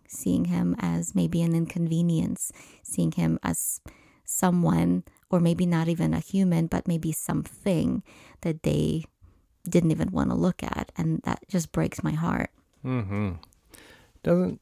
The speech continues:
Speaker 2: hurt to be a little compassionate. I tell ya, it's too bad about Ronald Davis. And it doesn't take much to make someone happy or change their mood, just with a smile sometimes.
Speaker 1: At the very least, just make someone feel appreciated and seen.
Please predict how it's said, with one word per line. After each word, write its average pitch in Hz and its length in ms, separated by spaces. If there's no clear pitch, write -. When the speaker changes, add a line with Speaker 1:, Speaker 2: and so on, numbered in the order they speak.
Speaker 2:
hurt 165 280
to 92 260
be 92 180
a 135 80
little 127 220
compassionate. 101 800
I - 60
tell - 280
ya, 107 300
it's - 260
too 120 160
bad 98 240
about 85 340
Ronald 101 340
Davis. 104 460
And 98 260
it 117 60
doesn't 120 240
take 131 260
much - 380
to - 240
make 113 160
someone 98 540
happy - 520
or 101 300
change 107 300
their 98 120
mood, 113 320
just - 180
with 247 120
a - 60
smile - 400
sometimes. 90 500
Speaker 1:
At 240 80
the 262 80
very 269 240
least, 208 260
just - 280
make 190 180
someone 185 380
feel 175 560
appreciated 180 920
and 165 180
seen. - 500